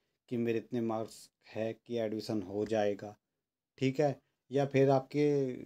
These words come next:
जो भी क्वेश्चन थे, जो आपने कमेंट में किए थे, उन सब का रिप्लाई मैं इस वीडियो में दूंगा, ठीक है। अगर आप इस चैनल पे नए तो चैनल को सब्सक्राइब कर ले।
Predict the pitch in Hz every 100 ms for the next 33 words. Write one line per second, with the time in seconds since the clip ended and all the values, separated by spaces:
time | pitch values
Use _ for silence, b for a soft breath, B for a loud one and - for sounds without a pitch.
0 | 110 113 135 135 156 139 123 - 113 98
1 | - 92 90 _ _ _ 120 117 120 113
2 | 110 117 113 117 113 104 - 135 - _
3 | _ 131 131 127 123 107 113 - 107 113
4 | 113 113 - 107 101 101 101 110 127 147
5 | - _ _ _ _ _ _ - 165 165
6 | 123 _ _ 127 120 123 127 - 120 113
7 | 117 113 107 117 110 104 107 104 - 117
8 | 117 117 123 127